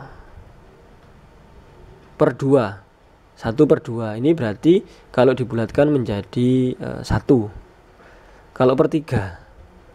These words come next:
satu per tiga dibulatkan menjadi nol karena dia nggak sampai separuhnya. Beda kalau dua per tiga, kalau dua per tiga dibulatkan menjadi satu. Tiga per tiga otomatis satu karena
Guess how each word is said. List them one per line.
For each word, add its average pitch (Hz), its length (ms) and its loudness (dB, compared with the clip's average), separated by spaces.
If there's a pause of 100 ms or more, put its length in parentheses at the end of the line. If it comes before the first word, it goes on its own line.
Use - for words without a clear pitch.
(180)
satu 139 320 0
per 160 160 2
tiga 143 480 0
dibulatkan 117 480 0
menjadi 123 240 0
nol 151 320 4
karena 117 320 0
dia 135 320 2 (420)
nggak 113 160 0
sampai 120 320 2
separuhnya. 120 880 -2 (480)
Beda 131 240 2
kalau 131 240 2
dua 117 160 -4
per 120 160 -6
tiga, 135 400 0
kalau 117 240 0
dua 120 80 -2
per - 160 -4
tiga 139 400 2
dibulatkan 131 480 -4
menjadi 107 320 -4
satu. - 240 -10 (1400)
Tiga 131 160 0
per 101 160 0
tiga 160 400 4
otomatis 110 400 -4
satu 139 400 2
karena 120 400 0